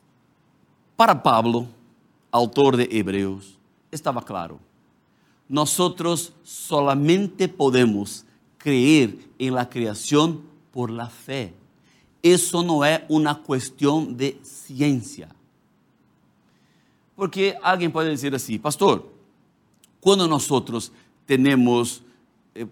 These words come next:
pruebas de la ciencia, nosotros conseguimos llevar para un examen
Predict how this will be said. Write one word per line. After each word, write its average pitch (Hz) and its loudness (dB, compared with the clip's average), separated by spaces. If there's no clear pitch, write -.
pruebas 147 2
de 135 2
la 120 2
ciencia, 127 0
nosotros 196 2
conseguimos 185 0
llevar 160 2
para 147 2
un 151 -2
examen 101 -4